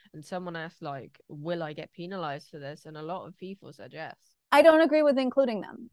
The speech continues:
Speaker 2: uh, actually. I would argue that you shouldn't have them anyway. Why do you want people to leave your newsletter and follow you on social media? That seems like a terrible idea <laughs> because you're moving eyeballs you control into a sphere where you could be shut down at any second, right?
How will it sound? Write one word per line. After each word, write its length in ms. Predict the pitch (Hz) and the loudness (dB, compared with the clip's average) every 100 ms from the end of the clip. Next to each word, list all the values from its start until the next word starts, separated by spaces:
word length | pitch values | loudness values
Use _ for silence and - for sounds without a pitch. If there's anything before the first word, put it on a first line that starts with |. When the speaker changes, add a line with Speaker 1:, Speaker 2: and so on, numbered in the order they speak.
| - | 2
Speaker 2:
uh, 160 | 226 - | 4 6
actually. 520 | 202 - 214 175 135 - | 6 4 0 0 2 8
I 160 | 247 | 10
would 160 | 262 269 | 12 10
argue 340 | 240 240 240 | 10 8 4
that 140 | 220 220 | 4 2
you 80 | |
shouldn't 300 | 220 226 240 | 0 2 2
have 180 | 233 233 | 2 0
them 100 | 240 | 2
anyway. 520 | 220 247 214 - 240 247 | 2 2 2 0 -2 2
Why 500 | 226 247 262 320 381 | 8 10 12 10 10
do 140 | 294 | 10
you 120 | 330 | 8
want 260 | 294 294 247 | 8 4 4
people 520 | 339 339 311 240 220 | 2 4 4 4 0
to 140 | - 269 | 0 2
leave 320 | 233 277 247 | 4 4 4
your 120 | 262 | 4
newsletter 560 | 247 262 254 226 208 208 | 4 2 2 2 2 0
and 180 | - 214 | -4 0
follow 260 | 226 233 | 4 6
you 200 | 226 226 | 4 2
on 100 | 208 | -2
social 320 | 202 208 202 | -2 -2 0
media? 340 | 202 240 196 - - | -2 0 -2 -6 -6
That 220 | 220 233 | 0 2
seems 180 | - 262 | 4 4
like 140 | 277 294 | 4 2
a 180 | 294 - _ - | 0 -4 _ -6
terrible 520 | - 381 381 - - | 2 4 4 0 -2
idea 420 | - 185 381 - - - | 0 0 4 4 4 0
<laughs> 180 | - - | -16 0
because 340 | 277 - 302 285 | 2 6 6 8
you're 100 | 277 | 6
moving 400 | 262 311 330 - | 6 4 2 2
eyeballs 340 | 254 294 285 262 | 4 6 4 2
you 100 | 269 | 0
control 600 | 254 226 339 285 208 - | -2 2 4 6 6 4
into 340 | 262 247 254 | 2 2 2
a 40 | 247 | 2
sphere 500 | - - 392 196 190 | 2 4 6 6 2
where 200 | 208 240 | 2 4
you 160 | 247 | 4
could 160 | 262 233 | 2 0
be 80 | 254 | -2
shut 300 | - - - | 0 -2 2
down 240 | 285 285 | 2 2
at 80 | 214 | 0
any 180 | 202 202 | -2 -4
second, 400 | - - - - | -4 -4 -4 -2
right? 220 | 196 240 | 0 0